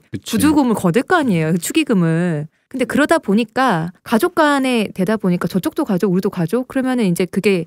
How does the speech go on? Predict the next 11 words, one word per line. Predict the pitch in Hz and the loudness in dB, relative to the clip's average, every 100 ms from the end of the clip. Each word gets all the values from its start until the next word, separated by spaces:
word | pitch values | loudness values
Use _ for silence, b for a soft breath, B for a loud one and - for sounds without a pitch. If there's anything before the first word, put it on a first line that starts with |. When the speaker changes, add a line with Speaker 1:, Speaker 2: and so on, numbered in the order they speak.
| - | -8
Speaker 2:
가족 | - 196 330 | -2 -2 0
대 | 392 | -2
가족으로 | - 175 214 208 196 170 185 160 147 | 0 0 0 0 2 2 2 0 -4
거래를 | - 190 208 214 190 | -4 2 2 2 0
하게 | 247 240 | 0 -2
되는 | 165 160 | 0 0
거죠. | 190 151 143 151 156 175 | 0 -2 -4 -6 -8 -10
오빠와 | 160 220 208 175 | -4 0 2 0
그 | 165 170 | -2 -2
여자분뿐만 | 151 147 170 - 175 170 220 233 220 | -2 -2 -4 -2 -2 -2 -4 -6 -4
아니라. | 147 156 156 156 | -6 -6 -6 -8